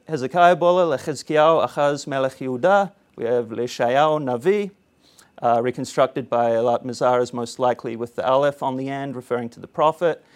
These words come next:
Uh, we have Lenatan Melech, Eved Hamelech, um, uh, likely mentioned in Second Kings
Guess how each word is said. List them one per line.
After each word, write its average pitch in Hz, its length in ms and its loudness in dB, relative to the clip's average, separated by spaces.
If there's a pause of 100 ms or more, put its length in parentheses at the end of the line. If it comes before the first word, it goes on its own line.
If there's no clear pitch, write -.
(460)
Uh, 117 260 4
we 120 160 -2
have 120 420 0
Lenatan 123 580 -4
Melech, 156 500 2
Eved 131 400 0
Hamelech, 185 600 0 (600)
um, 113 800 2 (640)
uh, 117 400 -2
likely 131 340 0
mentioned 135 640 -6
in 120 400 -4
Second 123 340 -4
Kings 117 720 -10